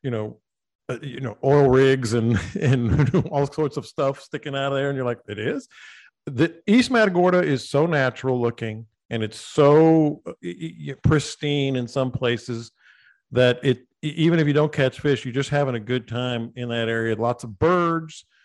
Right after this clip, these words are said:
um, lots of, you know, i-, i-, wildlife everywhere. You see coyotes running around, you know, and stuff like that. But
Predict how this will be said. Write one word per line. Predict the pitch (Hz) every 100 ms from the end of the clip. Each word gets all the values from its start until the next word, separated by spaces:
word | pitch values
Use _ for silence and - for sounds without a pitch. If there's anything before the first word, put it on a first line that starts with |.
| _ _ 131
um, | 120 117 113 113 -
lots | 113 123 120 131
of, | 110 104 -
you | 127 117
know, | 110
i-, | 117 120 139 131 -
i-, | 117
wildlife | 113 139 147 143 143 143
everywhere. | 143 139 139 139
You | 127
see | 113
coyotes | - 127 143 151 139
running | 135 147 135
around, | 131 143 139 135 131
you | 117
know, | 117
and | 113 107
stuff | 143 139
like | 139 131
that. | 135 131 123
But | 123